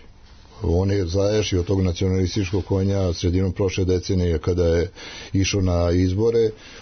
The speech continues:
Pokazalo mu se da taj nacionalistički konj, kao i Slobi-, Slobodan Milošević u, u Kosovu polju, kad je održao onaj čuveni govor „Niko ne može da vas bije”,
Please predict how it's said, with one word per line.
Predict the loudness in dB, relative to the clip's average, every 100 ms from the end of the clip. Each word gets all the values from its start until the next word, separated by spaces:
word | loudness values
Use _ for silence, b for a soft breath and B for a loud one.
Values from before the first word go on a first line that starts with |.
| -4
Pokazalo | -2 0 0 2 2 2 2
mu | 2
se | 0
da | 2 2
taj | 2 2 2
nacionalistički | 0 0 0 0 0 0 0 0
konj, | 0 0
kao | 0 0
i | 0
Slobi-, | 0 0 2 0 0 -2 -2
Slobodan | 0 2 2 2
Milošević | 4 2 2 0 0
u, | 2
u | 2 2 0
Kosovu | 0 -2 -2 -2
polju, | 0 0
kad | 0 0
je | 2
održao | 0 0 2
onaj | 0
čuveni | 0 0 0
govor | 2 2 2
„Niko | 0 0
ne | 0
može | 2 2
da | 2
vas | 0
bije”, | 0 0 -2